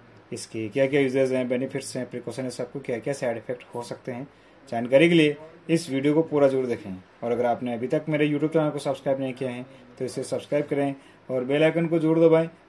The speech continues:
ताकि आपको हर video की notification मिलती रहे। part twenty tablet लिंकन Pharma का बेस्ट quality प्रोडक्ट है,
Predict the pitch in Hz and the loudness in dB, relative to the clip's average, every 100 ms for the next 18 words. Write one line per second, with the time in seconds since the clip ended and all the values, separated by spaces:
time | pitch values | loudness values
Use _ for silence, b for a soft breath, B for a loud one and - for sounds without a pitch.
0 | _ 139 135 143 139 - 123 180 196 170 | _ -2 4 4 2 -2 2 4 6 6
1 | 160 156 135 143 135 190 160 - 98 101 | 4 4 -4 -8 -4 -2 -2 -6 -12 -14
2 | _ _ - - _ _ _ _ - 196 | _ _ -20 -20 _ _ _ _ 2 2
3 | 196 160 160 208 170 151 - - - - | 4 2 4 4 6 4 2 -8 -20 -20
4 | - - 165 175 233 185 180 175 165 160 | -10 2 2 4 4 6 6 6 4 4
5 | 196 196 180 165 143 104 - 92 | 4 4 4 4 4 -2 -4 -14